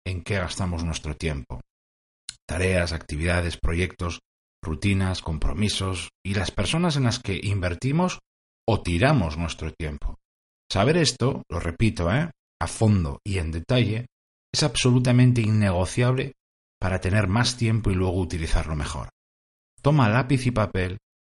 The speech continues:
y haz un ejercicio que todo el mundo debería hacer. No le dediques diez minutos y lo hagas a la carrera de forma chapucera. Hazlo en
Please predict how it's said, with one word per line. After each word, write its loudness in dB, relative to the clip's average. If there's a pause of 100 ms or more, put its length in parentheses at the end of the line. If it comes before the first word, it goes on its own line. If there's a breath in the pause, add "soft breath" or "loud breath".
(120)
y 0
haz 2
un 4
ejercicio 0
que -4
todo 4
el 4
mundo 2
debería -2
hacer. -10 (640)
No 2
le 2
dediques 2
diez 2
minutos 0
y -6
lo -2
hagas -2
a -2
la -4
carrera -4
de -6
forma -2
chapucera. -2 (520)
Hazlo 2
en 2